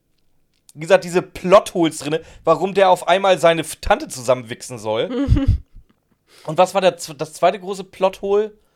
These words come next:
Speaker 1: Jetzt am Ende, was hatten wir da?
Speaker 2: Mit diesem Field und so.
Speaker 1: Genau, das war, wie,
Speaker 2: Und,
Speaker 1: nee,
Speaker 2: und,
Speaker 1: oder
Speaker 2: und, und
Speaker 1: beziehungsweise
Speaker 2: warum
Speaker 1: auch,
Speaker 2: der
Speaker 1: wie,
Speaker 2: eine
Speaker 1: wie, wie das Doping überhaupt in den Körper der Jugendlichen
Speaker 2: Ja, das,
Speaker 1: gekommen
Speaker 2: das ist
Speaker 1: sein
Speaker 2: auch noch,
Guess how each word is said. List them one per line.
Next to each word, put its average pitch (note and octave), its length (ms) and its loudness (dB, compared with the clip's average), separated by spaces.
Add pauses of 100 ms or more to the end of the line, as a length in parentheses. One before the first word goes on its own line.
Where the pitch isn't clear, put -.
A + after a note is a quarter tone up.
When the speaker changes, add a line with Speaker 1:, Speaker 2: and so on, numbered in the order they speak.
(240)
Speaker 1:
Jetzt D#3 220 -12
am D3+ 100 -6
Ende, F#3+ 260 -10
was F3 160 -2
hatten D3+ 160 -12
wir C3 100 -6
da? B2 460 -6 (560)
Speaker 2:
Mit A3+ 200 -8
diesem A#3 420 -8
Field C4 440 -8
und G3 200 -8
so. F#3 400 -12 (1400)
Speaker 1:
Genau, E3+ 220 0
das E3+ 440 -6
war, F3+ 160 0 (220)
wie, G#3 200 -4
Speaker 2:
Und, - 120 -14
Speaker 1:
nee, F3+ 140 0
Speaker 2:
und, F3+ 60 2
Speaker 1:
oder F#3 140 6
Speaker 2:
und, F3+ 60 4
und - 80 -12
Speaker 1:
beziehungsweise F#3 300 2
Speaker 2:
warum F3+ 160 4
Speaker 1:
auch, - 40 2
Speaker 2:
der - 100 -2
Speaker 1:
wie, A#3+ 100 -2
Speaker 2:
eine A#3+ 200 -6
Speaker 1:
wie, A3+ 140 -2
wie G#3+ 80 -6
das G3+ 240 4
Doping G#3 320 -4
überhaupt F#3 300 4
in F3+ 80 -6
den F3 140 -4
Körper F#3 320 4
der D#3 140 2
Jugendlichen D#3+ 460 -8
Speaker 2:
Ja, G#3+ 60 -6
das, A3 120 -6
Speaker 1:
gekommen A#3 160 0
Speaker 2:
das A#3+ 40 -6
ist A#3 60 -8
Speaker 1:
sein A#3 140 2
Speaker 2:
auch A3+ 100 0
noch, A3+ 80 -2